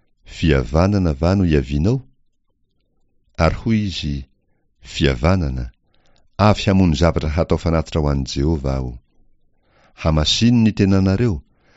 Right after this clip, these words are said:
ary andeha hiaraka amiko ho any amin'ny fanatitra." De no hamasiny ny Jese sy ny zanany,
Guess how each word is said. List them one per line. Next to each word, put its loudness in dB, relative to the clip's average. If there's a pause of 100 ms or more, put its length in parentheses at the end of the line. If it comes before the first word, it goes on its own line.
(200)
ary 2
andeha 4
hiaraka 2
amiko -2
ho -4
any -2
amin'ny -2
fanatitra." -6 (880)
De 6
no 4
hamasiny 2
ny 4
Jese -2
sy -4
ny 0
zanany, 0